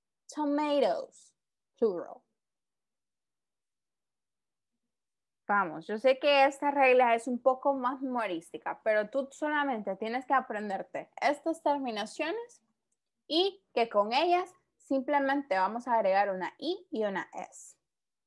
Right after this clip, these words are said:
Vamos a ver la última regla. Esta última regla es muy sencilla, pero también es un poco memorística. Entonces, dice, "When a word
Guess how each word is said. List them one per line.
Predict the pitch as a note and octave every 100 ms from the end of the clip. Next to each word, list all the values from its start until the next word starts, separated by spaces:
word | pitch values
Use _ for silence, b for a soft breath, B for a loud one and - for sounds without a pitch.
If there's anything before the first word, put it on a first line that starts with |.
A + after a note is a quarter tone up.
| _ _ _ _ _ _ _ _ _ _ _ _ _ _ _ _
Vamos | B3+ D4+ F4+
a | D#4+
ver | C#4+ C4
la | B3+ -
última | D4 D4+ - C#4 C4+ A#3
regla. | G3 D#3 - - _ _ _ _ -
Esta | D#4+ - - F#4
última | D#4 C#4 C#4+ D4
regla | B3+ G3 G3 F#3+
es | - G#3+ G#3+ -
muy | A3 A#3 B3 B3+
sencilla, | - G#3+ A3 - - - _ _ _ _ _ _
pero | D4+ E4 E4 D4+ E4
también | D#4 C#4 A#3 A3
es | A3+ C4
un | B3+
poco | G#3 G3+ G#3+
memorística. | G#3 G#3 A#3+ D4 - - - F3 - - _ _ _
Entonces, | G#3+ A#3 A#3 C#4+ D#4 D#4 E3+ F#3+ -
dice, | C#4 D4 D4 - - - _ _ _
"When | B3 D4+ D#4+
a | F4+
word | F4 C#4+ B3+ A3+ G#3 G3+ B3 A#3